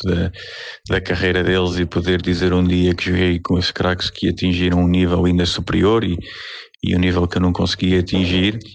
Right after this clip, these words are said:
mas joguei com grandes craques, mas além disso são excelentes pessoas, excelentes profissionais,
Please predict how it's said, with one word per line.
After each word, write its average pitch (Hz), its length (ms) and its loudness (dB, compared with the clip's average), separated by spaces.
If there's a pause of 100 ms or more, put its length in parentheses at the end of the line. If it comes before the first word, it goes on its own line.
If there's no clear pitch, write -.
(100)
mas 90 160 0
joguei 90 180 0
com 90 160 0
grandes 87 240 2
craques, 90 400 -2
mas 87 160 2
além 87 220 2
disso 87 220 0
são 90 120 2
excelentes 90 380 0
pessoas, 92 540 2
excelentes 87 280 0
profissionais, 95 840 -2